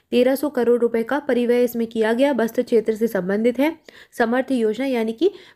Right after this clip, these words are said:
प्रशिक्षण देना था, समर्थ बनाना था, कौशल प्रदान करना था, ये इस योजना का उद्देश्य था,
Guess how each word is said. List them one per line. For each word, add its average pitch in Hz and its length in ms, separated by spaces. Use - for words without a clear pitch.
प्रशिक्षण 285 480
देना 294 320
था, 320 100
समर्थ 254 340
बनाना 240 380
था, 285 120
कौशल 247 340
प्रदान 226 340
करना 214 300
था, 165 120
ये 220 260
इस 247 140
योजना 226 260
का 226 120
उद्देश्य 180 380
था, 170 180